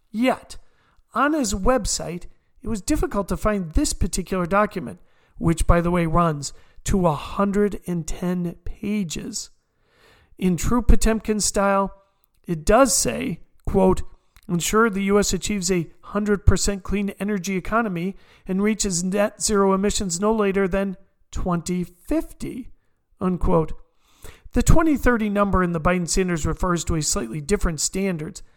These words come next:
but note that the website moves their goals thirty years from now. Not ten, which is a pretty foreseeable future, but thirty years. Harris,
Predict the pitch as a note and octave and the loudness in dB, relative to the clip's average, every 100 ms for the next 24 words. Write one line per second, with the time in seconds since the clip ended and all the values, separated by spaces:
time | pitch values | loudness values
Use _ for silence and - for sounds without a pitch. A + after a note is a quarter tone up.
0 | _ _ - - A3+ C4 C4 G#3+ G#3 F#3+ | _ _ -10 -4 0 2 4 2 2 2
1 | G#3 F3 F3+ F3 F3 F#3 F#3+ D#3 F#3 F3 | 2 2 -2 -4 -2 -2 -2 0 0 0
2 | D#3+ F#3 F3 E3 - _ - - - A3 | 0 2 0 -2 -12 _ -20 -4 2 4
3 | A#3+ A3 G3+ G#3 G3+ E3 - D3 D3 - | 4 -2 0 0 0 -2 -6 -8 -8 -10
4 | - - - _ _ - B3 D#4+ C#4 - | -10 -10 -14 _ _ -10 -2 0 0 0
5 | - G3+ D3+ D#3+ - - _ - - - | 0 0 -2 -8 -14 -18 _ -8 -4 -2
6 | A3+ A3 - D#4 D4+ G3+ E3 - G#3+ F3 | -2 0 2 2 2 2 2 2 2 4
7 | D#3+ D3 - F#3 F#3+ - - - - _ | 2 2 0 0 0 -4 -8 -12 -18 _
8 | - - G3+ - C4 B3+ F3+ D#3+ A#3+ A3 | -4 0 0 4 6 6 0 -4 -8 -10
9 | A#3 - - _ _ _ _ - _ - | -10 -12 -12 _ _ _ _ -20 _ -2
10 | A3 B3+ F3+ E3 - - | 2 4 4 0 -2 -8